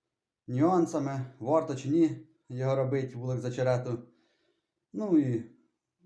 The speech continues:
зроблю висновки по цьому вуликові, поп-, попередній хоч. В общем, соорудив я на швидку руку такий ось простенький прес.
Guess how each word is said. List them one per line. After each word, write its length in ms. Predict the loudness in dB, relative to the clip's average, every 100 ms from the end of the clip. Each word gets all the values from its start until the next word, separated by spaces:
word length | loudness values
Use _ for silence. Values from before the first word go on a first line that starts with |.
| _ -20
зроблю 380 | -12 -6 -2 -2
висновки 440 | -2 -4 -6 -10 -12
по 100 | -12
цьому 320 | -6 -6 -6
вуликові, 460 | -8 -10 -8 -10 -10 _ _ _ _ _ _ _
поп-, 200 | -20 _
попередній 520 | -8 -6 -6 -8 -10
хоч. 160 | -12 -18 _ _ _ _ _ _ _ _ _ _
В 60 | -2
общем, 420 | -2 0 2 2 -2 -18 -6
соорудив 420 | 0 2 2 2
я 160 | 2
на 280 | 0 -2 -4 -12 _ _ _
швидку 360 | _ -10 -10 -8
руку 280 | -8 -6 -10
такий 500 | -12 _ -8 -4 -6
ось 140 | -8
простенький 640 | -16 _ -6 -2 -2 -2 -4
прес. 540 | -2 -2 -4 -14 -20